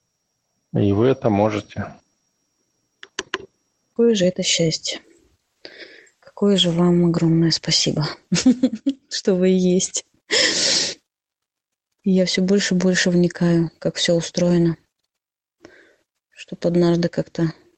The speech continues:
Speaker 2: тоже быть частью этого процесса такого. Спасибо вам большое.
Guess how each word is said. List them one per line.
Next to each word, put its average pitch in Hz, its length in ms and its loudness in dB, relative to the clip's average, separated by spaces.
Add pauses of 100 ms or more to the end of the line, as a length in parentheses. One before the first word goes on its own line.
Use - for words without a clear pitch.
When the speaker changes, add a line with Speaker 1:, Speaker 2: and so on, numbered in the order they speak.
(200)
Speaker 2:
тоже 170 340 0 (1120)
быть 180 220 -6
частью - 560 -2 (1800)
этого 170 260 -4
процесса - 580 -4
такого. 175 440 -4 (1900)
Спасибо - 460 0
вам 190 160 2
большое. 190 320 2